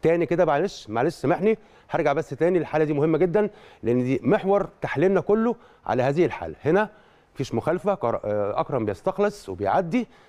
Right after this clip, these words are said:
ثم هنا بيحصل مؤمن راضي رقم تمانية بيمسك، خلاص، هنا الحكم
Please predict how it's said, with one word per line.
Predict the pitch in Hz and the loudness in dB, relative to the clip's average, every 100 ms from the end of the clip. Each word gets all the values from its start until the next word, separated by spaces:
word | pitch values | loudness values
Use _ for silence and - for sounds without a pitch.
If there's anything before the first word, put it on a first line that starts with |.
| _ | _
ثم | - 214 160 | -2 0 2
هنا | 147 160 156 - _ _ - | 2 0 0 -6 _ _ -2
بيحصل | 127 156 - 135 127 - | 0 0 -2 -2 -2 -2
مؤمن | 143 127 | 0 2
راضي | 135 139 | 2 2
رقم | 131 123 | 0 -2
تمانية | 117 139 226 220 | -2 0 2 4
بيمسك، | 190 180 117 - | 4 4 0 -10
خلاص، | - 117 92 - 202 | -4 -2 -2 -4 0
هنا | 233 165 | 2 2
الحكم | 151 151 175 165 | -2 -2 -2 -2